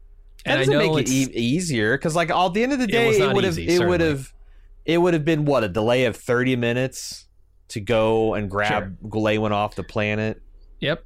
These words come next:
Speaker 2: send the drop
Speaker 1: Maybe.
Speaker 2: pod down, you know,
Speaker 1: Grab
Speaker 2: find the
Speaker 1: him,
Speaker 2: case
Speaker 1: get
Speaker 2: and jump back up, yeah.
Speaker 1: Get, get him back in there. Uh, or, yeah, just,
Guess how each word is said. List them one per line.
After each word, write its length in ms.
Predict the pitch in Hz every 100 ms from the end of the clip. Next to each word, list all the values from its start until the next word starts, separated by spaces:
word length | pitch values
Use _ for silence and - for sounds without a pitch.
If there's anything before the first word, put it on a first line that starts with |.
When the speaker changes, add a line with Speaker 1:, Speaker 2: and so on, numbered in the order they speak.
| -
Speaker 2:
send 280 | - 139 104
the 80 | 107
drop 180 | 123 110
Speaker 1:
Maybe. 100 | 110
Speaker 2:
pod 180 | 120 113
down, 500 | 117 117 113 107 101 - - - - -
you 120 | 113
know, 80 | 98
Speaker 1:
Grab 220 | 98 104
Speaker 2:
find 120 | 120 113
the 60 |
Speaker 1:
him, 60 | 107
Speaker 2:
case 380 | 117 107 110 -
Speaker 1:
get 60 |
Speaker 2:
and 200 | 95 90
jump 240 | 95 110 104
back 260 | 101 -
up, 200 | 85 -
yeah. 200 | 92 90 - - -
Speaker 1:
Get, 220 | 104 104 92
get 180 | 101
him 100 | 101
back 320 | 92 98 101 107
in 160 | 101
there. 540 | 101 101 101 101 98 -
Uh, 360 | 92 90 87 87
or, 80 | 120
yeah, 400 | 139 143 107 95
just, 220 | 107